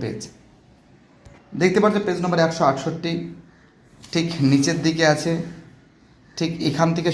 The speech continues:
শুরু করে, ঠিক এখান থেকে শুরু করে ঠিক এতটা লিখতে হবে, ঠিক এতটা লিখতে হবে, ঠিক আছে? পরের প্রশ্ন, নেক্সট কোশ্চেন,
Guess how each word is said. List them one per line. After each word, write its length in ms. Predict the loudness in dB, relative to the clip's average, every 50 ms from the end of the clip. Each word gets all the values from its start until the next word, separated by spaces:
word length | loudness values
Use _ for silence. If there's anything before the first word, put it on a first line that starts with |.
| 0
শুরু 160 | 0 -2 -2 0 0
করে, 160 | 2 2 2 0 -2 -6 -10 -14 -18 -20 -20 -20 -20 -20 -20 _ -4
ঠিক 180 | -2 -2 -2 -2 -4 -10 -14 -16 -20 -20 -20 -20 -20 _ _ _ _ _ _ _ _ _ _ -6
এখান 300 | -6 -4 0 0 2 2 0 -2
থেকে 160 | -2 -2 -2 -2 -2 -2
শুরু 160 | -2 -2 -2 0 2
করে 180 | 2 2 2 0 -2 -4 -8 -12 -14 -18 -20 -20 -20 -20 -20 -20 -20 -20 -20 -20 -20 -20 -20 -20 -20 -20 -20 _ _ -20 -20 -20 -20 -20 -20 -20 -20 -20 -20 -20 -10 0
ঠিক 140 | 0 0 0 0 0 2 2
এতটা 200 | 2 4 2 2 0 0
লিখতে 200 | -4 -6 -6 -6 -6
হবে, 160 | -6 -8 -10 -12 -14 -18 -20 -20 -20 -20 -20 -20 -20 -20 _ -20 -20 -20 -20 -20 -20 -20 _ _ _ -20 -20 -8 0
ঠিক 160 | 0 0 0 0 -2 0 0
এতটা 220 | 2 2 0 0 0 -2
লিখতে 160 | -4 -6 -6 -8
হবে, 120 | -8 -6 -6
ঠিক 100 | -6 -4 -4 -4
আছে? 140 | -4 -4 -6 -8 -10 -16 -20 -20 -20 -20 -20 -20 -20 -20 -20 -20 -20 -4 4
পরের 240 | 4 6 6 6 4 2
প্রশ্ন, 200 | 0 0 2 0 0 0 0 -2
নেক্সট 160 | -2 -2 -2 -2
কোশ্চেন, 260 | -2 -2 -2 -4